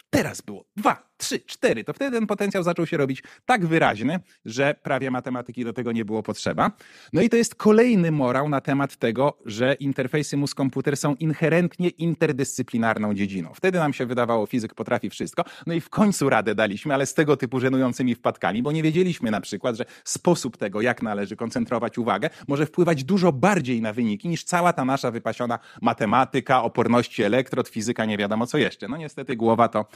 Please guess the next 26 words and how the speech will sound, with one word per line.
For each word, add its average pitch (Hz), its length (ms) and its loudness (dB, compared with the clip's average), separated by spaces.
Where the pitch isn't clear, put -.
to 113 100 0
nie 110 120 6
jest 92 180 0
takie 92 200 -6
samo 95 260 -2
urządzenie 90 420 -6
jak 90 140 -4
kawałek 95 360 -4
kryształu, 104 480 -2
jak 131 140 -6
się - 140 0
dowiedzieliśmy 117 600 0
po - 160 -10
jakimś 107 300 -6
czasie. 185 340 -2
No 156 240 4
i 277 100 2
teraz 202 320 4
oczywiście 175 400 0
współpracujemy 156 640 -2
z - 100 -6
psychologami, 135 840 0
neurobiologami, 127 1080 2
lekarzami, 123 600 -2
klinicystami, 120 640 -2
encefalografistami, 117 1040 -4